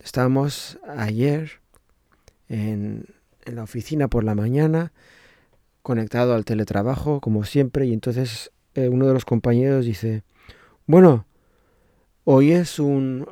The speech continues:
long weekend", que es fin de semana largo, que eso pasa, se dice así cuando el lunes es festivo y aquí se celebra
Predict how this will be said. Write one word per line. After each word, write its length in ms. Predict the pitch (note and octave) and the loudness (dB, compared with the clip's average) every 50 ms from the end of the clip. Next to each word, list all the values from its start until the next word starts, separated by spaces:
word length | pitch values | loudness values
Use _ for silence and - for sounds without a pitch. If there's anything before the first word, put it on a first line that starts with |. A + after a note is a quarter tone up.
| A#3+ | -8
long 340 | G#3+ D3+ C#3 C#3+ C#3+ C#3+ C3 | -4 -2 0 0 0 -2 -2
weekend", 840 | C3 C3+ D#3+ B2 C3+ D3 C#3 - B2+ B2+ C3+ D#3 D#3+ D3 D3 - _ _ _ _ | -6 -8 -4 -2 -2 -2 -2 -2 -4 -4 -4 -4 -8 -10 -16 -20 _ _ _ _
que 220 | - - A#2 A2+ A#2 | -6 -4 -2 -2 -2
es 120 | A#2 A2 | -2 -4
fin 160 | - - C3+ | -4 -2 -2
de 80 | B2+ B2 | -2 -2
semana 340 | A2+ - B2 A#2+ A#2+ A#2 A#2 | -2 -2 -2 -2 -2 -2 -2
largo, 360 | B2+ C#3 C#3 A#2+ A#2+ B2 A2+ | -4 -4 -4 -4 -6 -6 -6
que 140 | - A#2+ A2+ | -8 -10 -10
eso 240 | G#2 - B2+ A#2+ A2 | -8 -8 -8 -8 -8
pasa, 420 | - A#2+ G#2+ - A#2+ B2+ B2 B2+ _ _ _ _ _ _ | -8 -10 -10 -10 -10 -10 -10 -12 _ _ _ _ _ _
se 140 | - - | -6 -4
dice 180 | C#3 C3+ B2+ C#3+ | -2 -2 0 -2
así 180 | B2 - C#3+ C3+ | -2 -2 -4 -4
cuando 320 | - C3 A#2+ A2+ A#2+ A#2 | -4 -2 -2 0 0 0
el 80 | A2+ A2+ | 0 0
lunes 300 | A#2+ B2+ B2+ A#2+ A2+ - | -2 -2 -4 -4 -6 -8
es 120 | B2 A2 | -10 -10
festivo 480 | - A#2 G#2 - - C#3 B2+ A#2 A#2 A2 | -10 -10 -12 -10 -8 -8 -6 -6 -4 -4
y 80 | A2 | -4
aquí 260 | G#2+ G#2 - - A#2+ | -6 -8 -10 -12 -14
se 140 | A2 - - | -12 -12 -12
celebra 580 | A2 F#2+ A2 A2+ A2+ A2+ A#2 B2+ B2+ C3 B2+ | -10 -8 -6 -6 -4 -4 -4 -4 -4 -6 -8